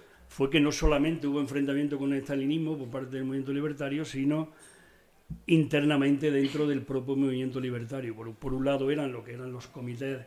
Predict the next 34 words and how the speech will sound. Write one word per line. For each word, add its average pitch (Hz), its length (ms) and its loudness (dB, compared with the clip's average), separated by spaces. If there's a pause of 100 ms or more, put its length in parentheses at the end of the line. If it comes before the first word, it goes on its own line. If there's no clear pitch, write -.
(640)
de 127 200 -4
la 123 120 -4
C 135 160 0
N 135 160 2
T 165 260 2
y 156 60 4
los 131 100 0
comités 131 680 -4
regionales, 127 1080 -6 (580)
locales, 127 560 -4
etcétera, 131 240 0
etcétera, 139 500 -4 (2000)
entre 131 280 -2
comillas, 127 560 -2
pues, 120 240 -16
eh, 120 40 -16 (2250)
los 117 140 -8
equipos 131 320 -4
de 120 60 -6
gestión 170 440 4
o 135 280 2
los 113 180 -10
equipos 123 280 -8
de 123 60 -6
dirección, 123 580 0
la 113 80 -10
dire-, 113 240 -12
la 117 120 -10
palabra 123 240 -4
dirección 127 340 -2
no 123 100 -2
nos 117 120 -4
gusta, 147 260 0
pero, 117 280 -8